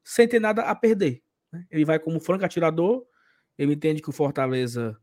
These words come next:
é, é o favorito pelo momento. O Fortaleza é uma equipe que termina a Série A em oitavo colocado e ele só perdeu um titular, que foi o Pa-, que foi o Capixaba. Então o Fortaleza não fez nenhuma reformulação no seu elenco.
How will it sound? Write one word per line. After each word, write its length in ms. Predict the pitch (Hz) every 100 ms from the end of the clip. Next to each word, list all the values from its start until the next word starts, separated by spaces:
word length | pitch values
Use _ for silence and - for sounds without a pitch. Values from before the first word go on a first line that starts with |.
| _ _ _ _
é, 540 | 113 113 110 107 107 - -
é 100 | 135
o 60 |
favorito 540 | - 135 135 131 151 156
pelo 220 | 143 139
momento. 380 | 131 127 151 180
O 40 |
Fortaleza 460 | 160 151 147 170 185
é 40 |
uma 100 | 180
equipe 240 | 175 175
que 100 | -
termina 380 | 170 151 151 220
a 40 | 214
Série 300 | - 165 151
A 80 |
em 40 | 147
oitavo 280 | 147 139 131
colocado 640 | 131 123 - 220 208 139 _ _ _ _ _
e 100 | 151
ele 140 | 175 202
só 140 | 226
perdeu 520 | 226 226 220 240 294 -
um 140 | 285
titular, 480 | 381 403 415 220 269 - _
que 100 | -
foi 120 | -
o 20 | 208
Pa-, 160 | -
que 120 | -
foi 160 | 196 202
o 80 | 214
Capixaba. 540 | 220 - 190 202 190 - _ _ _ _ _ _
Então 160 | 156 240
o 40 |
Fortaleza 420 | 254 233 214 233
não 80 | 240
fez 240 | 233 226 202
nenhuma 240 | 214 339
reformulação 640 | 302 - 220 214 180 - 156
no 60 |
seu 140 | 139 127
elenco. 340 | 110 92 -